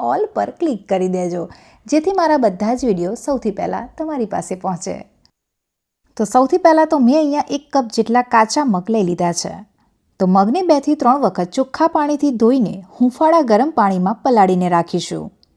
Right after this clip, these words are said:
તો આ મગને તમારે રાત્રે જ પલાળી દેવાના છે અને મગને પલાળીને જ રાખવાના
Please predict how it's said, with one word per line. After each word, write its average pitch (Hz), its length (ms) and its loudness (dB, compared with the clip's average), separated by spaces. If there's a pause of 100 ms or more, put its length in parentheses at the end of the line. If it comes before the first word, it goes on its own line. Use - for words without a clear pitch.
(180)
તો 214 220 2
આ 240 60 10
મગને 320 420 0
તમારે 269 380 0
રાત્રે 196 340 2
જ - 120 -10
પલાળી 180 380 2
દેવાના 170 400 0
છે - 180 -6 (120)
અને 294 140 -4
મગને 247 520 2
પલાળીને 262 500 4
જ 208 240 0
રાખવાના 180 480 0